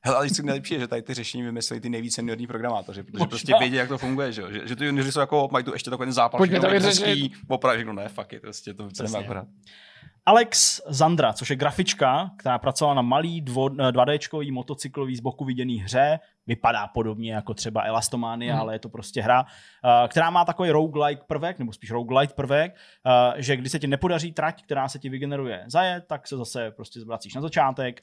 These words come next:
Speaker 2: a ta hra na začátku při tom loadingu generuje,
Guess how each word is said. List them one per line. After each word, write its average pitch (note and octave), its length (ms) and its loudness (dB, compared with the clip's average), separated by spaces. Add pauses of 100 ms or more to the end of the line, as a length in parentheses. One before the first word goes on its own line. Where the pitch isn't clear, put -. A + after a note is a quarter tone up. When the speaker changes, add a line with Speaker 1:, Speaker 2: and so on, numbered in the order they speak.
Speaker 2:
a G#2+ 200 2
ta G#2+ 120 -6
hra D#3 320 2 (300)
na B2 80 2
začátku D#3+ 400 0
při D3 100 -12
tom B2 100 -10
loadingu D3+ 640 -6 (160)
generuje, C3+ 680 -4